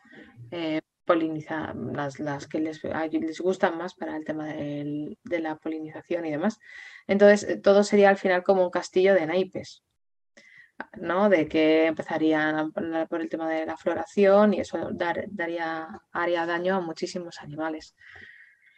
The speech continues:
Luego, eh, subsistir, subsistirían muchas, pero lógicamente su periodo sería posiblemente muy corto y luego habría plantas y árboles que directamente se,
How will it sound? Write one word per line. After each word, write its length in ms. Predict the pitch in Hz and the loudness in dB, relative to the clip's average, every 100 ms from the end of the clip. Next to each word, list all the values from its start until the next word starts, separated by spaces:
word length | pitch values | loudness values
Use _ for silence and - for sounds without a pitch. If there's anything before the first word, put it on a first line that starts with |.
| _ _ | _ _
Luego, 520 | 220 240 262 254 - | 6 8 8 8 4
eh, 120 | - - _ _ - | -12 -16 _ _ -10
subsistir, 640 | - 220 214 196 - 254 | -2 4 6 4 6 4
subsistirían 580 | 262 214 - 170 160 156 | 6 2 2 4 4 2
muchas, 640 | 175 226 226 240 269 - _ | 4 4 4 2 2 -2 _
pero 200 | 196 175 | 4 4
lógicamente 720 | 170 - 190 175 175 185 214 | 2 -2 -2 -2 -2 -2 -2
su 160 | - | -2
periodo 640 | 208 180 170 170 170 175 - | 0 0 0 -2 -2 -4 -8
sería 540 | - 196 185 180 185 - | -6 -4 -2 -2 -6 -8
posiblemente 760 | 196 - 185 165 175 180 208 202 | -8 -4 -4 -2 -6 2 2 2
muy 300 | 185 175 160 | 0 -2 -2
corto 480 | 170 160 - 160 - _ | -4 -4 -6 -12 -14 _
y 100 | 185 | -2
luego 180 | 175 175 | 0 0
habría 380 | 170 170 165 | -2 -2 -4
plantas 640 | 160 175 170 196 202 - _ _ _ _ _ | -4 -4 -4 -2 -4 -4 _ _ _ _ _
y 240 | - 214 185 | 0 4 4
árboles 460 | 175 180 185 196 | 4 2 2 0
que 100 | - | 2
directamente 880 | 190 170 170 - 175 170 165 180 196 | 0 2 -2 -6 -8 -8 -4 0 0
se, 480 | 196 190 170 - - | 0 -2 -2 -4 -10